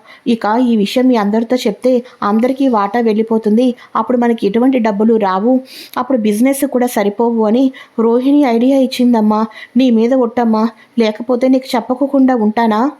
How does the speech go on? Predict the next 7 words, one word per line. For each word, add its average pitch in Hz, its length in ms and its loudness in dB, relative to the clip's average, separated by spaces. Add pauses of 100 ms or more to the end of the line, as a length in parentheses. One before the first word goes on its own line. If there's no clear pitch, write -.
(160)
అని 254 180 -4
చెప్పేసి 233 380 -2
అనంగానే 208 580 0 (400)
ప్రభావతి 208 640 0
ఒక్కసారిగా 226 760 0
షాక్ 220 340 -2
అయిపోతుంది. 220 560 0